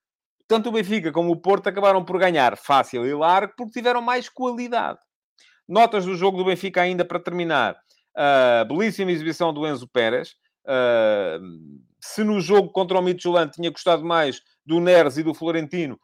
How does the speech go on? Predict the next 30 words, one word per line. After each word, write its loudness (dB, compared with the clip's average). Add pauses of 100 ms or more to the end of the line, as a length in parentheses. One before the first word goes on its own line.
(140)
neste 0
jogo 2
o 0
Enzo -6
Pérez -2
encheu -6
o -8
campo. -12 (320)
Ah, -2
o -6
Enzo -12
Pérez, -4
não, -10
desculpa, -16
o -8
Enzo -10
Fernandes. -8 (300)
<laughs> -4
Ai, -4
que -12
piada. -8
O -10
Enzo -14
Pérez -4
já -4
lá -2
vai -2
há -6
muito -16
tempo. -18